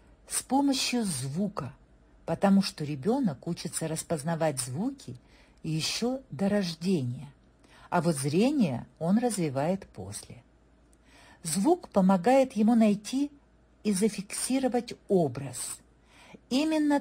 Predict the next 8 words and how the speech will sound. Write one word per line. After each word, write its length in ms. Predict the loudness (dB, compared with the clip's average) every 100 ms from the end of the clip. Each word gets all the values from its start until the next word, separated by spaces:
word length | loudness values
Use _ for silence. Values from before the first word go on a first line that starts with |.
| 2
так, 480 | 0 0 -4 -14 -20 _ _
опираясь 720 | -2 0 2 4 6 4 0 -4
на 120 | -2
уже 280 | -2 -4 -6
сложившиеся 1120 | -6 -6 -2 -2 -2 -2 -4 -4 -8 -10 -12 _ -20 _
нейронные 640 | 4 6 6 4 2 -2 -6
связи, 640 | -2 -2 -2 -4 -12 -16 _ _ _ _ 0
мы 340 | 4 4 2